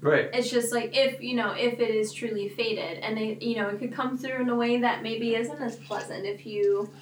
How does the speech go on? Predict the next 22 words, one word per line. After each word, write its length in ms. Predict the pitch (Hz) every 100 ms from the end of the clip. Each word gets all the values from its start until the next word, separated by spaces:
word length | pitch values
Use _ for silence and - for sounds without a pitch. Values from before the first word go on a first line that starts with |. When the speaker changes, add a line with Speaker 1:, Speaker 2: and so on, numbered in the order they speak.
| - -
Speaker 2:
you 100 | 247 247
know, 360 | 208 196 - - -
and 120 | 254 254
that's 240 | 247 -
where 220 | 254 247
the 80 | 240
freedom, 560 | - 247 240 233 220 -
the 140 | 240
free 240 | - 247
will, 180 | 226 208
I 140 | 240 262
think, 300 | 220 190 -
part 240 | 226 -
comes 220 | - - -
in, 200 | 151 170
is, 160 | 139
Speaker 1:
Mm-hmm. 80 | 131
Speaker 2:
like, 260 | 202 131 - - - -
you 300 | 214 226 320 277
know 560 | 240 277 220 - 214 - -
what 360 | 240 233 - 240
you're, 520 | 214 214 196 190 185